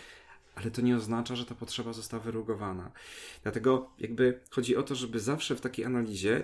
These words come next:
najpierw bardzo mocno się skupić na tych fundamentalnych rzeczach, które są naprawdę takie same dla całej natury ludzkiej, mówiąc trochę tak metaforycznie. A dopiero potem możemy szukać tych różnic.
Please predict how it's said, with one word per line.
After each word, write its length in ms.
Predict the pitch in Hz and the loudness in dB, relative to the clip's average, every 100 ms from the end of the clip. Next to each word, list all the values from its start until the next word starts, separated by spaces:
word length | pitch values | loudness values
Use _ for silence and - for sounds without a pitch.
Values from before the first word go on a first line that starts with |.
| 113 | 2
najpierw 500 | 120 156 156 120 107 | 4 4 2 -2 0
bardzo 380 | 143 165 - | 0 0 0
mocno 240 | 135 143 147 | -2 -2 -2
się 120 | 135 | -2
skupić 300 | - 139 131 | 0 -2 -2
na 60 | 131 | -4
tych 120 | 127 | -4
fundamentalnych 720 | - 127 127 120 147 151 135 | 0 2 4 4 2 0 2
rzeczach, 240 | 120 127 131 | 0 -2 -4
które 180 | - | -4
są 180 | 127 131 | -2 -2
naprawdę 400 | 123 - 175 170 | -2 -4 0 2
takie 220 | - - | 2 -2
same 220 | 123 117 113 | -4 -2 0
dla 100 | 113 | -2
całej 280 | - 143 | 2 4
natury 300 | 110 87 90 | 4 2 0
ludzkiej, 420 | 87 82 - 90 - - - | 0 -2 0 0 0 -10 -4
mówiąc 280 | 87 90 | -2 -2
trochę 180 | - 87 | -2 -4
tak 140 | 87 87 | -4 -4
metaforycznie. 640 | 82 80 82 78 - 76 - - - | -6 -6 -4 -4 -4 -6 -8 -10 -8
A 60 | 104 | -4
dopiero 220 | 117 127 - | 0 0 2
potem 240 | 175 165 | 2 2
możemy 320 | 143 135 135 127 | -2 0 -2 -2
szukać 260 | - 123 | -4 -6
tych 160 | - 107 | -6 -2
różnic. 460 | 95 87 80 92 | -2 -2 -6 -10